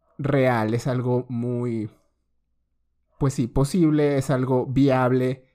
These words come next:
que todos deberíamos tener en la cabeza, así sea que tengamos, pues, nuestro trabajo típico de nueve a cinco.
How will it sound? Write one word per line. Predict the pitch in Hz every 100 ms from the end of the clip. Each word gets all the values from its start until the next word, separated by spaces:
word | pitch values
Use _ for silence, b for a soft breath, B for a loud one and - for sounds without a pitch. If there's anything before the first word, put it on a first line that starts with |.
| _
que | - 120
todos | - 139 143
deberíamos | 131 120 120 117 117 -
tener | 120 104 107 107 101 95
en | 123 113
la | 110
cabeza, | 113 107 107 131 120
así | 117 123 180
sea | 175 170 143
que | 139
tengamos, | 123 113 113 117
pues, | - 139 143
nuestro | 160 175 160
trabajo | 135 120 127 123
típico | 120 - 120 120 - b b _ -
de | 120
nueve | 120 117 113 110
a |
cinco. | 104 107 90 - -